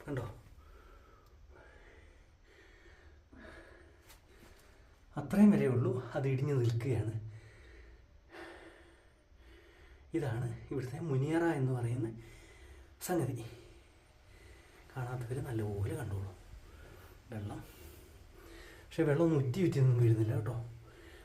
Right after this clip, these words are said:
മണ്ണിടിഞ്ഞ് വീണ് കിടക്കുന്ന ചെങ്കൽ, ഇതിൻ്റെ മണ്ണിടിഞ്ഞ ഒരു, ഒരു പൊത്ത് അത്രയേ ഉള്ളൂ.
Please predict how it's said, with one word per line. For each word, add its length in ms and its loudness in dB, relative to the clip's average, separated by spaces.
മണ്ണിടിഞ്ഞ് 440 0
വീണ് 160 0
കിടക്കുന്ന 380 0
ചെങ്കൽ, 280 -2
ഇതിൻ്റെ 280 -4
മണ്ണിടിഞ്ഞ 400 2
ഒരു, 120 -2
ഒരു 140 0
പൊത്ത് 240 0
അത്രയേ 280 4
ഉള്ളൂ. 180 -2